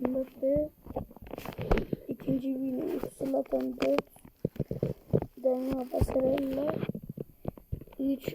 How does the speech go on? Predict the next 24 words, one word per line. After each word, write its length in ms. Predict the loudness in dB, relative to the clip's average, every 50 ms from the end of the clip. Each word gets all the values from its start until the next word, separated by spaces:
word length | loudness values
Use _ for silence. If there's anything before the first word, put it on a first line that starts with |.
| -6 -6 -4
Abi 1040 | -2 0 2 2 2 0 -2 -2 -2 -2 -2 0 0 0 0 0 0 0 0 0
bize 260 | 0 2 2 4 4
bayağı 280 | 4 6 8 10 10 10
enflasyon 560 | 10 8 6 2 0 0 0 0 -2 -2 2
değerli 240 | 4 6 6 6 6
olacak 640 | 6 6 6 6 4 2 2 4 4 4 4 6
aga. 380 | 6 8 10 12 10 10 10 6 2 2 2 -2 -4 -6 2 2 4 4 4 -2 -6 -10 -12 -12 0 2 2 4 4 2 2 2 0 0 2
Luis 220 | 2 2 2 2 0
Suarez 460 | 0 4 6 6 8 8 6 4 4
olsa 300 | 4 2 0 0 2 2
o 140 | 2 4 6
da 60 | 6
girerdi 500 | 6 6 6 6 4 4 2 0 -2 -2
listeye 400 | -4 -4 -6 -4 -4 -2 -2 0
ama 320 | 2 6 6 6 6 6 2 -4 -10 -12 -18 -18 -18 -18 -18 0 2
biz 160 | 4 6 8
onu 160 | 8 6 6
sattık 460 | 2 0 0 -2 2 0 0 0 0
bile. 160 | 0 2 4 4
Orta 380 | 6 6 4 2 6 6 6
sahada 340 | 6 6 4 4 4 4 2
eksiğimiz 540 | -2 -2 -8 -12 -10 -8 -8 -6 -8 -8 -8
var 180 | -8 -8 -8
hacı. 320 | -8 -8 -6 -6 -6 -4